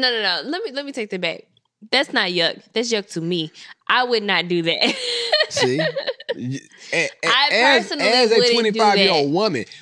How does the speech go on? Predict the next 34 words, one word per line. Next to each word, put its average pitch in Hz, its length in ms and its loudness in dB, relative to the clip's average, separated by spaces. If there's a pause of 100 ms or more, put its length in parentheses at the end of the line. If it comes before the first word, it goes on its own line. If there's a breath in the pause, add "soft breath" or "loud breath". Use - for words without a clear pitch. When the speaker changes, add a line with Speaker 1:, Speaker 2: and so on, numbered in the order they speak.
Speaker 2:
But 151 120 0
see, 208 180 2
as 247 140 2
Speaker 1:
As 156 80 0
Speaker 2:
a - 20 -6
Speaker 1:
a - 20 -6
Speaker 2:
guy 202 320 4
Speaker 1:
twenty-five-year-old 285 500 0
woman, 247 340 -4
no, 226 80 0
I 202 240 2
would 196 140 -2
never 214 380 -2
date 196 160 0
a 185 60 -4
nineteen-year-old 175 720 -4
boy. 214 60 4
Speaker 2:
Listen, 127 320 -2 (260)
I 220 100 2
could 208 200 -4
call 175 580 2
a 139 80 -2
girl 135 440 0
right 135 260 2
now 104 400 -4 (340)
that 131 120 -2
I 156 140 2
bet, 131 500 0 (160)
I 180 200 2
know, 160 600 0 (300)
I 190 280 2
know 151 760 0 (760 soft breath)
a 143 240 -4 (360)
thirty-seven-year-old 180 2250 0